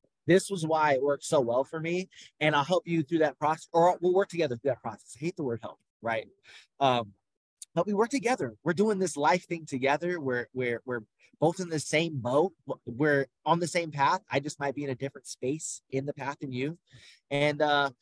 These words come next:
one way that I really liken those pathways is, is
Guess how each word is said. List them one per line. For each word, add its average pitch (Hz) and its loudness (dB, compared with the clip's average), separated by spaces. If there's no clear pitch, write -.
one 175 6
way 208 8
that 180 6
I 170 6
really 160 4
liken 151 -2
those 151 0
pathways 202 2
is, 127 -2
is 123 -4